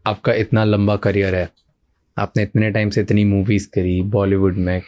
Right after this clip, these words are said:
कुछ अच्छी चीज़ करी, कुछ बेकार चीज़ करी, personally, अ,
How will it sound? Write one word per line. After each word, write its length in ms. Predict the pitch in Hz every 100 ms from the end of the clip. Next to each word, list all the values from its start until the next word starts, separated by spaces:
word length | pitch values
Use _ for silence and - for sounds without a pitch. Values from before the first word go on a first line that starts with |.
| -
कुछ 140 | 107
अच्छी 300 | 98 - 110
चीज़ 260 | 101 104 -
करी, 240 | 101 98
कुछ 160 | 95 98
बेकार 400 | 101 98 107 101
चीज़ 260 | 104 92
करी, 320 | - 98 95 -
personally, 540 | 113 113 127 107 92 98 - _ _ _ _ _ _ _ -
अ, 220 | 101 98